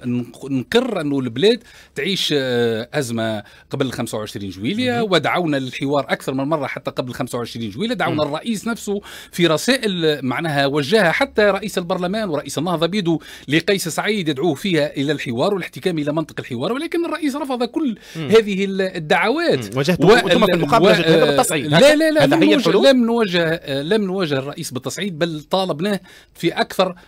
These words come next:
Speaker 1: من مرة بالحوار. والنهضة حتى وإن كانت هناك
Speaker 2: مم.
Speaker 1: مسؤولية نقر بها، ومؤسسات الحزب الآن تنكب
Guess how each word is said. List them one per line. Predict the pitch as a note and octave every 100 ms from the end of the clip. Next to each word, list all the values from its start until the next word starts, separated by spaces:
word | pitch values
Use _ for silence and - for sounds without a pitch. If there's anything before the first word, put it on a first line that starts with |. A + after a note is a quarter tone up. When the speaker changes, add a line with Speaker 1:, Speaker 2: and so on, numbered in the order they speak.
| -
Speaker 1:
من | C#3+
مرة | F3 F3+ D3+
بالحوار. | C3+ - B2+ A#2+ A#2
والنهضة | G3+ G#3+ E3+ B3 F#3 D#3
حتى | D4 C#4 G3
وإن | E3+ C#3
كانت | F3+ D3 C3
هناك | D#3 E3+ C3+
Speaker 2:
مم. |
Speaker 1:
مسؤولية | D#3+ A#2+ G#2 D3+ G#3 D3 - - -
نقر | D3+ - D#4 A#3+ D#3
بها، | F3+ D3 C#3 F#3
ومؤسسات | D#3+ B2 B2+ C3+ B2+ B2+ B2 B2 - - C#3 D#3+ D3+ C#3 F3 D#3
الحزب | C3+ - E3 C3
الآن | C3 E3+ C#3+
تنكب | C#3 - G#3+